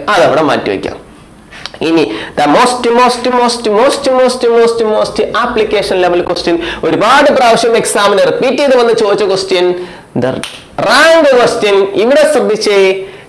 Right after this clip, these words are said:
Solvay process cannot used for the preparation of, നിങ്ങൾക്ക് ഇവിടെ ഒരു ഡൗട്ട് തോന്നാം,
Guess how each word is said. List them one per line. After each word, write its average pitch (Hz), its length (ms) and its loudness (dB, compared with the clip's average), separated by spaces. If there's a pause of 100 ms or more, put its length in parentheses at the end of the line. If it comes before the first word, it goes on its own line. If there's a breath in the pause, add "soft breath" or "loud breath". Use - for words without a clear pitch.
(120)
Solvay 262 420 4
process 233 420 0 (680)
cannot 254 720 2
used 240 220 0
for 226 240 0
the 214 120 2
preparation 185 560 -2
of, 165 120 -2
നിങ്ങൾക്ക് 208 280 0
ഇവിടെ 180 160 0
ഒരു 160 60 0
ഡൗട്ട് 147 480 0
തോന്നാം, 127 300 -2